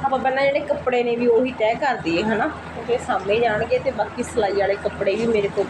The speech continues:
ਬਹੁਤ ਹੋਏ ਪਏ ਨੇ, ਦੋ ਦਿਨ ਹੋ ਗਏ ਮੇਰੇ ਤੋਂ ਸਿਲਾਈ ਨਹੀਂ ਹੋਈ, ਕਿਉਂਕਿ ਪਹਿਲਾਂ ਸਾਫ਼ ਸਫਾਈਆਂ ਕਰਨ ਲੱਗ ਗਏ, ਝਾੜ ਚੜ੍ਹੀ ਆ ਹੈ ਨਾ, ਉਹ ਕੀਤਾ। ਤੇ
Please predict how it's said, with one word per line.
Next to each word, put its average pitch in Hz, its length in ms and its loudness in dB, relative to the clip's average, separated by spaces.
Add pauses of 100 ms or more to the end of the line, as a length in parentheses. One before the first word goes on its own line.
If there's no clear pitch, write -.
ਬਹੁਤ 175 300 2
ਹੋਏ 175 240 2
ਪਏ 165 140 0
ਨੇ, 170 140 -2 (580)
ਦੋ 247 140 4
ਦਿਨ 269 200 0
ਹੋ 269 140 0
ਗਏ 240 120 0
ਮੇਰੇ - 160 -4
ਤੋਂ 247 120 2
ਸਿਲਾਈ 220 340 0
ਨਹੀਂ 226 140 2
ਹੋਈ, 269 120 2
ਕਿਉਂਕਿ 247 460 2 (880)
ਪਹਿਲਾਂ 254 220 0
ਸਾਫ਼ 247 300 0
ਸਫਾਈਆਂ 240 380 0
ਕਰਨ 240 300 0
ਲੱਗ 226 140 -2
ਗਏ, 226 260 -4
ਝਾੜ 240 280 -2
ਚੜ੍ਹੀ 247 300 0
ਆ 240 60 0
ਹੈ 226 140 -2
ਨਾ, 233 100 0
ਉਹ 208 240 0
ਕੀਤਾ। 247 460 -4 (600)
ਤੇ 247 120 0